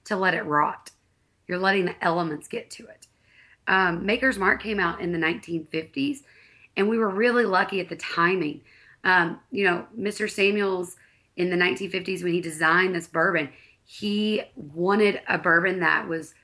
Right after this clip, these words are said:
soft, full-flavored, and didn't have bitterness. So he didn't want any of those really aggressive wood tannins that you're gonna get sometimes in oak. So, you know, in the nineteen fifties, uh,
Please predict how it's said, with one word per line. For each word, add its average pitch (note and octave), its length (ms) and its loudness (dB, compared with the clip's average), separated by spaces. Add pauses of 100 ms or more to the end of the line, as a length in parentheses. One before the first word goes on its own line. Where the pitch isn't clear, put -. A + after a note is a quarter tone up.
(140)
soft, G3+ 640 2 (100)
full-flavored, G3+ 720 0 (320)
and F#3 160 -4
didn't G#3 180 -2
have F3 180 -2
bitterness. - 600 -4 (260)
So - 160 -8
he F#3+ 140 -4
didn't A3 200 2
want F#3+ 140 4
any A3 220 2
of F#3+ 80 -2
those F3 200 0
really F#3+ 440 0
aggressive D#3+ 760 -2
wood D3+ 380 -2
tannins G#3+ 580 -8
that - 140 -12
you're A3 160 -8
gonna A3 180 -8
get - 460 -10 (320)
sometimes D#3 520 2
in D3+ 220 -2
oak. - 300 -4 (960)
So, G#3+ 480 4 (720)
you A3+ 100 2
know, G#3 80 6
in F#3+ 80 4
the F#3+ 60 0
nineteen G#3 420 0
fifties, F3 500 -2 (440)
uh, F3 380 4